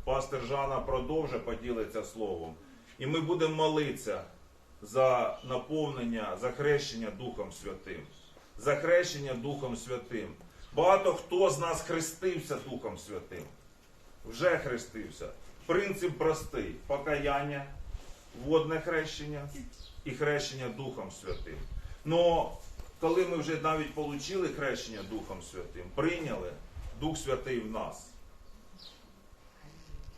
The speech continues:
Но Біблія пише: «Сповнюйтесь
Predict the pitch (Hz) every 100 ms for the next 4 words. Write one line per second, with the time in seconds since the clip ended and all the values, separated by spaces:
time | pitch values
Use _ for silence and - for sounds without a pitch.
0 | - 113 131 127 - - - - - -
1 | 135 156 139 123 104 - 92 80 - 65
2 | - - - - - - - - - -
3 | - - 156 151 127 95 107 95 - -